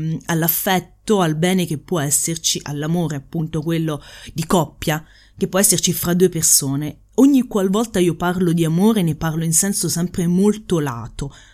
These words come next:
Fondamentalmente l'amore fa girare il mondo. Federica in questa lettera ci parla di Dio.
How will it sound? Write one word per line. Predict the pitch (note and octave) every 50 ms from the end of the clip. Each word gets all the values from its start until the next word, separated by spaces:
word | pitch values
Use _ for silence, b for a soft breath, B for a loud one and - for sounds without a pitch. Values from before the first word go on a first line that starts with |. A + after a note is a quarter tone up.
| B
Fondamentalmente | B - D#3+ E3+ F3 F3 F3 E3+ D#3+ D#3+ F#3 F#3 F3+ E3 D#3 E3+ D#3+ E3 D3+
l'amore | C#3+ C#3+ D3+ D#3+ D#3+ D3 C3+ C3 B2+ B2+ C#3 b b b b b b b b
fa | - - F3
girare | E3+ D3+ D#3 D#3 D#3 D#3 D3 D#3
il | D3+ D3
mondo. | D3+ C#3+ C3+ C3 C3 C3+ C#3 C#3 C#3+ - - - _ _
Federica | - - G#3 F#3 F3+ F3 A#3 A#3+ A#3+
in | G#3+ E3+
questa | F#3 - F#3
lettera | F#3+ A#3 A3+ - F#3 E3+
ci | - F3 D3
parla | D#3 D3+ D3 C#3+ D#3+ D#3
di | D#3 D#3 D#3 D3+
Dio. | D3 D#3 D3 C3+ C3 C3 B2+ b